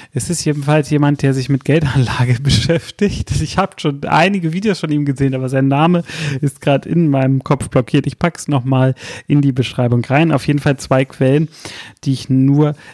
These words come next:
empfehlen kann. Doch damit das alles funktioniert, solltest du deine Glaubenssätze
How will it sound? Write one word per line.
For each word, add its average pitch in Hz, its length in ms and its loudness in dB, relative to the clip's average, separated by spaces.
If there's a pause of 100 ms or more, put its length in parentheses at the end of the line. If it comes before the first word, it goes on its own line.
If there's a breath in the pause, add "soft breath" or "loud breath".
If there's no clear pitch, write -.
empfehlen 139 600 -2
kann. 135 380 -2 (380 loud breath)
Doch 143 220 0 (120)
damit 156 320 0
das 147 180 0
alles 208 440 0
funktioniert, 147 880 -2 (540 loud breath)
solltest 139 380 0
du 147 40 -6
deine 131 260 0
Glaubenssätze 123 920 0